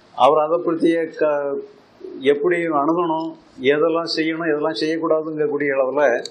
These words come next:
அந்த குரு வந்து சொல்லிக் கொடுக்கக்கூடிய கடமை ப-, பட்டிருக்கிறார்.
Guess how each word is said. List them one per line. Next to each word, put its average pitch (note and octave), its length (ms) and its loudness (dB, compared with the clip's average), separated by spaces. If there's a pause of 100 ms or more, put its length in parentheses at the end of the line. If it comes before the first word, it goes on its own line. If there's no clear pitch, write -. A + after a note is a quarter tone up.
(500)
அந்த C3+ 460 0 (120)
குரு E3+ 140 2
வந்து F3 240 0
சொல்லிக் F3 300 2
கொடுக்கக்கூடிய D#3+ 400 -2
கடமை D3 320 2
ப-, B2+ 260 2
பட்டிருக்கிறார். G#2+ 440 0